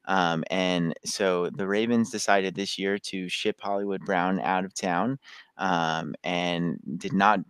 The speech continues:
draft or sign any wide receivers. They did draft two tight ends. Uh, however,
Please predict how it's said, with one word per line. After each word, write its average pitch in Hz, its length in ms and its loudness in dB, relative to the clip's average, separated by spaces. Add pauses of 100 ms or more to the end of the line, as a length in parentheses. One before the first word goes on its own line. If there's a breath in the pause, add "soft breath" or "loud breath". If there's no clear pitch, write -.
(140)
draft 101 600 -2
or 110 200 0
sign 107 460 -2
any 95 240 -2
wide 92 280 -4
receivers. 107 520 -6
They 92 160 -4
did 92 300 -6 (300 loud breath)
draft 95 520 0
two 101 220 -2
tight 95 340 -2
ends. 92 460 0 (320 loud breath)
Uh, 87 260 2
however, 95 640 2